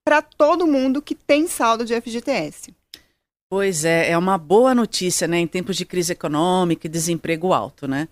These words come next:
Speaker 2: Pois se trata de um dinheiro que pode trazer um respiro pra, pro orçamento apertado de muitos brasileiros.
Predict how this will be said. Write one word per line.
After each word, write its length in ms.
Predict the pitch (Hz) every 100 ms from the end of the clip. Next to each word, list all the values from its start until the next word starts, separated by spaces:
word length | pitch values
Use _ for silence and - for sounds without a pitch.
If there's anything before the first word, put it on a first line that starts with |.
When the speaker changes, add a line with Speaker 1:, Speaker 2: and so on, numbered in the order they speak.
| _ _ _ _ -
Speaker 2:
Pois 120 | 190
se 120 | 220
trata 280 | - 220 220
de 120 | 202
um 80 | 240
dinheiro 500 | 220 202 190 220 214
que 100 | -
pode 300 | _ 202 208
trazer 320 | - 214 208
um 60 | 214
respiro 840 | 214 254 - - 214 233 196 151
pra, 340 | - 180 180
pro 160 | 175 -
orçamento 520 | 202 - 190 196 214
apertado 500 | 220 226 - 208 202
de 100 | 202
muitos 460 | 220 196 233 262 185
brasileiros. 880 | 160 165 156 147 107 101 - -